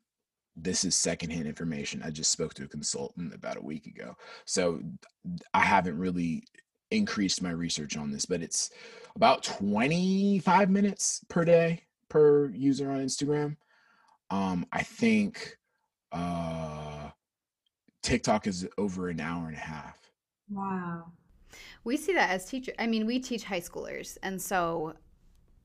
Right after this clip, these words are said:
Speaker 3: I've, I remember when the first kid came into my classroom and said, "Did you hear Maddie went viral on TikTok?" It was the school news, you know?
Speaker 2: Right.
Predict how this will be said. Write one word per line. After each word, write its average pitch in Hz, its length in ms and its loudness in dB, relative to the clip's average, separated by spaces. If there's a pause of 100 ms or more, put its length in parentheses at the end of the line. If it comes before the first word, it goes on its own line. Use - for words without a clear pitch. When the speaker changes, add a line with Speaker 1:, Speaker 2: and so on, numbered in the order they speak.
(240)
Speaker 3:
I've, 190 540 2
I 202 100 6
remember 196 480 2
when 175 320 -2
the 185 100 -4
first - 460 -6
kid 180 220 -6
came 180 160 -6
into 170 100 -4
my 160 140 -6
classroom 170 720 -10
and 175 120 -12
said, 175 240 -12
"Did 220 160 -8
you 311 80 0
hear 269 480 -2 (380)
Maddie 226 260 -4
went 226 180 -6
viral 208 300 -8
on 196 140 -8
TikTok?" - 600 -12
It 190 120 -4
was 180 140 -4
the 185 80 -8
school 175 360 -6
news, 170 380 -6
you 202 100 -4
know? 180 300 -4
Speaker 2:
Right. 190 80 -12